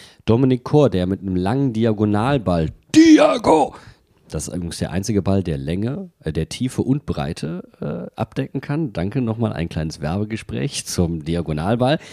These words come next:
der einen unfassbar tollen Diagonalball spielt. Ähm, Danny da Costa, der unfassbar auch den offensiven Halbraum mitbeackert hat. Ähm, das hat an der einen oder anderen Stelle natürlich nicht in der gleichen Qualität, aber zumindest hat es mich erinnert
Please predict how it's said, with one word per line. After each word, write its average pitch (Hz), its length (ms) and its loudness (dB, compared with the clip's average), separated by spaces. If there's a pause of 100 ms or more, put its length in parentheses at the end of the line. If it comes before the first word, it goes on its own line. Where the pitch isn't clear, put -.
(320)
der - 60 -4
einen 110 100 -2
unfassbar 139 640 0
tollen 113 240 4
Diagonalball 95 680 0
spielt. - 380 -4 (580)
Ähm, 82 380 0 (420)
Danny 127 280 2
da 131 120 0
Costa, 127 460 0
der 98 240 -4 (240)
unfassbar 196 800 2
auch 123 160 0
den 120 100 -2
offensiven 92 540 -6
Halbraum 107 360 -2
mitbeackert - 640 -4
hat. - 220 -6 (520)
Ähm, 107 540 2
das 123 240 -2
hat - 240 -2
an 135 100 0
der 131 140 2
einen 139 180 0
oder 135 200 2
anderen 101 220 -2
Stelle 104 280 -2
natürlich 78 500 -8
nicht 98 360 -2
in 85 120 -10
der 78 120 -8
gleichen 87 480 -8
Qualität, 76 640 -4
aber 78 180 -6
zumindest 113 840 -2
hat 85 140 -8
es - 100 -20
mich 80 160 -14
erinnert 87 440 -2